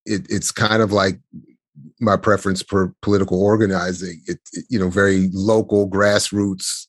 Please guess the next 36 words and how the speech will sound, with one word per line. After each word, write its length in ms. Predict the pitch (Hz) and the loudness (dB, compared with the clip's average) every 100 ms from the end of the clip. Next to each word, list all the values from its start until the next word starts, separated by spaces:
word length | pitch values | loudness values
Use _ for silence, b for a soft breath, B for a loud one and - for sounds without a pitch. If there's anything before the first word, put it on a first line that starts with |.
| - | 0
off 280 | 101 101 - | 2 2 2
the 80 | |
record. 540 | 95 95 95 98 90 - _ B B B B B B B | 2 2 2 -2 -2 -6 _ B B B B B B B
So 220 | - 143 131 | -4 -2 0
on 140 | 131 | 0
the 80 | 127 | 0
one 200 | 135 156 | 0 0
hand, 380 | 147 131 123 117 | 0 0 -2 -2
I 120 | 131 | -4
want 260 | 117 139 - | -2 -2 -2
that 220 | 127 120 | -4 -2
work 240 | 120 113 | -4 -4
to 100 | 117 | -4
have 240 | 113 117 110 | -2 -2 -4
some 240 | - 113 | -4 -2
massive 400 | 113 110 110 98 | -2 -2 -4 -2
impact, 640 | 135 160 120 107 98 - - _ _ _ _ | -2 -2 -2 -2 -4 -12 -20 _ _ _ _
but 180 | 113 113 | -6 0
then 160 | 120 110 | 2 2
I'm 300 | 107 95 - _ _ _ _ _ _ _ _ _ _ _ _ _ _ _ - | 0 -4 -16 _ _ _ _ _ _ _ _ _ _ _ _ _ _ _ -14
sort 300 | - 143 120 | -2 0 0
of 100 | 107 | 0
illogically 1120 | 139 139 120 120 123 113 120 110 110 104 104 - - | 0 2 4 4 2 0 -4 -4 -4 -4 -8 -12 -2
confused 1000 | 110 104 110 123 123 110 95 98 95 - - | 0 0 0 2 4 2 0 -2 -4 -8 -12
when 300 | 113 113 123 | -6 -2 0
I 160 | 107 107 | 0 0
walk 400 | 113 113 110 110 | 0 0 0 0
out 180 | 110 107 | 0 -2
into 220 | 98 98 | -6 -8
the 100 | 95 | -6
world 320 | 98 98 95 | -2 -2 -2
and 100 | 95 | -2
realize 380 | 101 95 95 95 | -2 0 0 -2
it 60 | |
hasn't 340 | 101 98 95 95 | -2 -2 -2 0
happened. 380 | 110 101 - | 0 0 -4